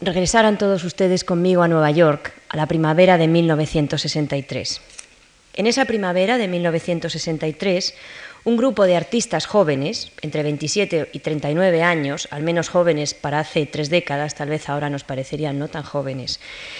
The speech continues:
en su mayoría americanos, o al menos nacidos en los Estados Unidos, eran aclamados por una buena parte de la crítica como ese nuevo mito que la ciudad necesitaba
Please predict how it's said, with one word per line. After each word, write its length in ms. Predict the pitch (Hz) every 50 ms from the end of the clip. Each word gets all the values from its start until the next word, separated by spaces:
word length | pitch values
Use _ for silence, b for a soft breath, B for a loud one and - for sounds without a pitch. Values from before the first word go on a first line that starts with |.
| B B
en 80 | - 185
su 100 | 160 220
mayoría 380 | 220 196 190 185 196 208 247 233
americanos, 680 | 208 185 165 165 - - 196 180 151 139 151 175 - -
o 40 |
al 80 | 147 147
menos 360 | 160 185 214 214 170 151 147
nacidos 460 | 156 143 139 - 196 175 165 147 -
en 40 | 160
los 140 | 151 143 -
Estados 400 | 151 - - 214 226 240 - -
Unidos, 440 | 175 165 160 156 147 160 160 - B B B B B B B B B B -
eran 220 | 269 285 277 277 254
aclamados 600 | 233 - 208 196 196 190 190 190 190 196 202 -
por 200 | - 170 170 170
una 180 | 185 180 165
buena 320 | 160 180 208 196 180 165 -
parte 240 | 196 185 - -
de 100 | 170 185
la 140 | 185 175 170
crítica 640 | - 180 190 170 - 180 160 - - 175 165 180 -
como 260 | - - 220 220 254 302
ese 200 | 277 - 254 220
nuevo 260 | 220 247 247 233 208
mito 420 | 202 220 233 202 - 233 240 240
que 140 | - - 196
la 100 | 180 180
ciudad 360 | - - 208 202 202 233 247
necesitaba 920 | 240 208 185 160 - 233 220 - 175 - - 170 165 165 160 160 165 -